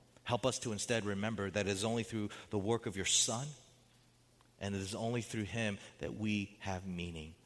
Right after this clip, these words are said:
that it's only through him that we matter. God, would you help us to remember these things so that we can focus on working hard, working honestly, for the good of this world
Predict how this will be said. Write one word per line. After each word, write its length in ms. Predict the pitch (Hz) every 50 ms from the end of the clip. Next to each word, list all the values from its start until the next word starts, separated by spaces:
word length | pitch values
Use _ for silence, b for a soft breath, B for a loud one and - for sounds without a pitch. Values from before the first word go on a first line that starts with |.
| - -
that 160 | 90 95 95
it's 200 | 98 95 - -
only 240 | 101 113 117 123 110
through 160 | - 117 104
him 180 | 101 104 98 92
that 160 | 92 87 -
we 260 | 92 90 90 90 90 - - - - - - - _ _ - - -
matter. 360 | - - 78 78 76 - - - - - - _ _ _ _ _ _ _ _ _ _ _ _ _ _ _ _ _ _ -
God, 180 | 110 107 101 101
would 120 | 101 98
you 60 | 98
help 240 | 85 - 110 - -
us 140 | 113 - -
to 100 | - 117
remember 300 | 104 98 101 107 110 101
these 180 | 92 92 90
things 440 | - - 95 87 80 78 80 - - - B B B B B B B B B
so 140 | - - 113
that 120 | 104 104
we 100 | 98 98
can 160 | 92 - 101 90
focus 460 | - - 120 113 - - - - -
on 180 | 107 101 95
working 280 | 92 107 104 - 95 95
hard, 460 | 90 - - 110 110 113 123 139 151 - - - - B B B B B B B B
working 300 | 107 98 - 107 98 98 -
honestly, 560 | 95 95 101 107 110 - - 139 143 151 143 - B B B B
for 200 | - - 123 113
the 120 | 98 98
good 320 | 85 82 - 113 120 120 135
of 120 | 127 110
this 260 | 104 120 - - -
world 340 | 92 90 85 85 82 82 -